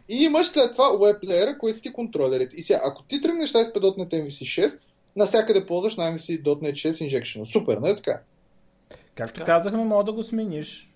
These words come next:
Speaker 1: Да.
Speaker 2: и да ползваш
Speaker 1: Не,
Speaker 2: каквото ти е
Speaker 1: окей,
Speaker 2: кеф.
Speaker 1: ама ако утре мен ми трябва да го декапал на апликейшъна и примерно искам всички, целият стек, който е от фасада надолу, а,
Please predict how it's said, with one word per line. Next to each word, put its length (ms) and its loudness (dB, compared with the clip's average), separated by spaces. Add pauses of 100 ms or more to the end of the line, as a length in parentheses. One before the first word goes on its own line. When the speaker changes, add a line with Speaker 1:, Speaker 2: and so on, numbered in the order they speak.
Speaker 1:
Да. 220 0
Speaker 2:
и 60 -14
да 140 -10
ползваш 240 -4
Speaker 1:
Не, 200 4
Speaker 2:
каквото 80 -6
ти 60 -6
е 40 -6
Speaker 1:
окей, 200 0
Speaker 2:
кеф. 100 -4 (160)
Speaker 1:
ама 280 -2
ако 400 -2
утре 440 4
мен 200 0
ми 120 -6
трябва 220 6
да 80 0
го 100 -6
декапал 520 0
на 100 -4
апликейшъна 600 -10 (500)
и 160 -12
примерно 360 2
искам 400 -2
всички, 540 -8
целият 320 6
стек, 380 -2
който 260 -2
е 40 2
от 120 -4
фасада 400 2
надолу, 580 2 (600)
а, 420 0